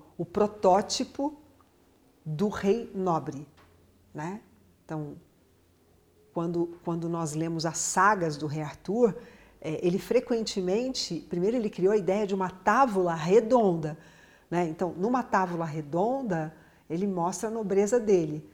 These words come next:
porque quando ele coloca todos os cavaleiros sentados em torno de uma mesa redonda junto com ele, é, no, no círculo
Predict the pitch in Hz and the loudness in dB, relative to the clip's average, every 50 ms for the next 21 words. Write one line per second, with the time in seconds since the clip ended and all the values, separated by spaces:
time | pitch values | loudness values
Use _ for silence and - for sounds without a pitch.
0 | _ _ _ _ _ _ - - 165 - 202 - - 214 220 226 220 220 - - | _ _ _ _ _ _ -18 -14 -10 -10 -8 -6 -4 -2 0 0 -2 -2 -2 0
1 | 220 190 180 175 175 175 175 170 - - 240 254 269 262 262 226 226 214 - - | 0 2 2 2 0 0 -4 -8 -2 2 4 4 4 2 0 -2 -2 -4 -2 0
2 | - 214 208 214 202 190 180 165 156 151 151 160 156 - - 202 185 180 185 196 | 2 2 2 2 2 0 0 0 -2 -2 -4 -4 -4 -4 -2 -2 -4 -2 -2 -2
3 | 185 185 175 170 170 180 175 170 175 - 190 185 175 175 170 160 170 202 196 190 | -2 -2 -2 -2 -2 -2 -2 0 0 0 0 0 0 -4 -4 -4 -4 -4 -4 -2
4 | 185 185 196 190 190 185 180 180 160 175 170 165 160 160 156 156 160 185 247 277 | 0 0 0 0 0 0 -2 -2 -2 -4 -4 -4 -4 -6 -6 -4 -2 -2 -2 -2
5 | 285 277 208 - - 180 170 175 196 214 214 208 180 170 - - - - - - | -2 -6 -8 -8 -6 -4 -2 0 0 2 0 0 0 -2 -6 -8 -12 -20 -20 -20
6 | - - - - - - - 170 165 160 190 196 190 202 208 220 220 214 - - | -20 -20 -20 -20 -12 -8 -4 -4 -4 -4 -2 -2 0 2 2 2 2 0 -2 -2
7 | 214 202 220 214 - - - - 254 285 311 302 - - - 196 175 170 160 156 | 0 0 0 0 0 -2 -2 0 0 0 0 -2 -4 -6 -4 -4 -2 -2 -2 -4